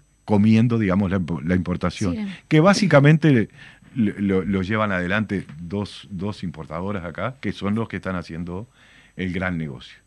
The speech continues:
Speaker 1: Este, e incluso a que, eh, está afectando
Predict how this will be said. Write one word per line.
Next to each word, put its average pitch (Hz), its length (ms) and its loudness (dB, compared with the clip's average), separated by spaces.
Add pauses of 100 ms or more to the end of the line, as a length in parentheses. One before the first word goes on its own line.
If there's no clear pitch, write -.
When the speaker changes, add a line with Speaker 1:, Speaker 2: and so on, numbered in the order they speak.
(540)
Speaker 1:
Este, 101 500 0 (180)
e 135 180 4
incluso 139 640 2 (200)
a 120 140 0
que, 165 200 -2
eh, 117 320 -4 (120)
está 117 260 0
afectando 156 880 2